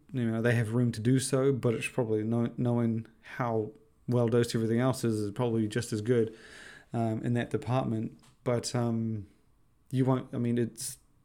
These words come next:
like I said, everything, almost everything's increased, and I believe they've added, like, uh, two new ingredients. Yeah, they've added, uh, rhodiola and lion's mane. Lion's mane was in the previous one, and they've added at a big,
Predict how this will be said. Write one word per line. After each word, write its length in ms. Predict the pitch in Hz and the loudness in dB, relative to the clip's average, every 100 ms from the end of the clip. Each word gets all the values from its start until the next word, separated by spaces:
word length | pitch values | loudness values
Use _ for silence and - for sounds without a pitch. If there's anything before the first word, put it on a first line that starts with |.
| _ | _
like 100 | 113 | -8
I 40 | 98 | -4
said, 220 | - 139 | 0 0
everything, 380 | 117 107 - 120 | 0 -2 -2 -2
almost 260 | 123 117 | 0 0
everything's 480 | 131 120 117 123 113 | 0 0 2 0 0
increased, 400 | 113 107 139 131 | -2 2 2 2
and 160 | - 120 | 0 0
I 40 | |
believe 280 | 110 120 165 | 2 4 4
they've 160 | 117 - | 0 0
added, 260 | 117 117 | 0 2
like, 380 | 110 110 - - - - - - - - - - - - _ _ _ _ | 2 0 -2 -10 -20 -20 -20 -20 -20 -20 -20 -20 -20 -20 _ _ _ _
uh, 220 | 123 120 113 113 | 0 2 2 0
two 160 | - | 0
new 200 | 131 139 | 6 6
ingredients. 420 | 139 117 107 107 131 | 6 2 0 0 2
Yeah, 140 | 127 | 4
they've 160 | 110 120 | 4 4
added, 280 | 117 110 | 2 2
uh, 320 | 123 117 117 113 | 2 2 2 0
rhodiola 480 | 113 120 117 120 | 2 2 2 0
and 300 | 123 117 113 - _ - - - | -2 -4 -6 -12 _ -20 -20 -6
lion's 380 | 123 135 139 117 | 0 4 4 2
mane. 280 | 120 117 131 | 0 -2 -2
Lion's 240 | 120 113 | -2 -2
mane 120 | 120 | -2
was 140 | 117 113 | -2 -4
in 60 | |
the 60 | 117 | -6
previous 380 | - 147 131 117 | -2 2 2 0
one, 140 | 117 | -2
and 200 | 113 - | -4 -2
they've 140 | 131 113 | -2 2
added 260 | 135 139 | 4 4
at 120 | 120 | 4
a 40 | 113 | -2
big, 600 | 110 - 156 139 110 | -6 -2 4 4 4